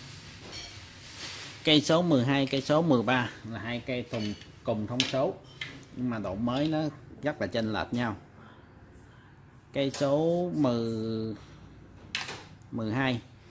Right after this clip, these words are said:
là một cây cần Kenzaki, độ cứng là tám mươi, hai mét bảy. Đây, nói chung thì cây này gốc nó có xước sát nè ha, nó rất ít nha.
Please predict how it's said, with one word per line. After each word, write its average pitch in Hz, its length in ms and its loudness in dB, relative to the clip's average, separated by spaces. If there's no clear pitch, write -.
là 127 80 -4
một 107 220 -4
cây 131 240 4
cần 110 260 2
Kenzaki, 120 680 4
độ 80 140 -4
cứng 135 360 4
là 127 160 4
tám 117 360 0
mươi, 139 160 6
hai 117 200 -2
mét 127 220 0
bảy. 101 300 -2
Đây, 120 220 -4
nói - 180 -8
chung 131 180 2
thì 110 100 0
cây 123 240 0
này 101 300 -2
gốc 127 260 0
nó 143 160 6
có 139 140 2
xước 147 200 0
sát 147 280 -2
nè 123 100 2
ha, 110 320 0
nó 104 260 -2
rất 135 160 2
ít 139 220 0
nha. 127 200 4